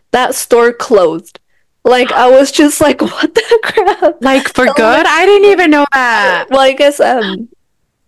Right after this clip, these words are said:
Speaker 1: Izzy said that they moved somewhere else, but
Speaker 2: Oh my
Speaker 1: when I saw it at
Speaker 2: gosh.
Speaker 1: first and I saw that they weren't even a store anymore,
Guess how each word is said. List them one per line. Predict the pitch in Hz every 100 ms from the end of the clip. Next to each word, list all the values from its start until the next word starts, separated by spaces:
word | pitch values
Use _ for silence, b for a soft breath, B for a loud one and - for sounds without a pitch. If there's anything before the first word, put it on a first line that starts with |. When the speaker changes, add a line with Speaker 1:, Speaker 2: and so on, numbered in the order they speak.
| -
Speaker 1:
Izzy | 214 254 262
said | 262 233
that | 233
they | 226
moved | 208 208 214 226
somewhere | - 196 202 - -
else, | 165 220 -
but | - 202 156 226
Speaker 2:
Oh |
my | 247 269 285 269
Speaker 1:
when | 240 240
I | 254
saw | 285 285 196
it | 240
at | 220
Speaker 2:
gosh. | 233
Speaker 1:
first | 208 247 247
and | 196
I |
saw | 196 247 208
that | 214
they | 214 208
weren't | 202
even | 214 214 208
a | 196
store | - 151
anymore, | 165 214 220 247 262